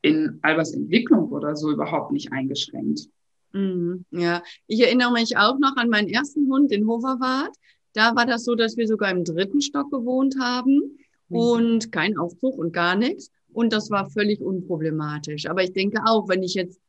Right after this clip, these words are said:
Speaker 2: wirklich schlecht auf den Beinen bin und soll dann selber immer mit dem Hund auf dem Arm da hoch und runter stiefeln, dann kann es tatsächlich schwierig werden. Allerdings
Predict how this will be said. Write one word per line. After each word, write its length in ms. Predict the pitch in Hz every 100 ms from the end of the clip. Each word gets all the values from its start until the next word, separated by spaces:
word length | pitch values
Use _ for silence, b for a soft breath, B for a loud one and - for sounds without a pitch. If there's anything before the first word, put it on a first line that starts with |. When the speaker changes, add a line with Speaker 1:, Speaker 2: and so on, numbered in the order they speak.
| _ _
Speaker 2:
wirklich 800 | 170 180 202 247 254 240 233 - -
schlecht 520 | - 208 208 247 -
auf 160 | 208 214
den 160 | 202
Beinen 480 | 185 170 196 254 247
bin 260 | 240 247 233
und 160 | 208
soll 180 | 196 202
dann 160 | 202 185
selber 300 | 190 233 226
immer 140 | 220
mit 100 | 208
dem 100 | 190
Hund 120 | 226 220
auf 100 | 233
dem 100 | 208
Arm 200 | 220 220
da 100 | 202
hoch 200 | 208 214
und 140 | 196
runter 340 | 185 202 247 240
stiefeln, 680 | - 233 233 226 226 220 226 B _ -
dann 240 | 185 214
kann 180 | 226 208
es 120 | 202
tatsächlich 560 | 208 190 208 208 202 -
schwierig 480 | 208 214 240 269 262
werden. 520 | 254 262 254 320 - B B _
Allerdings 680 | - 226 247 247 262 269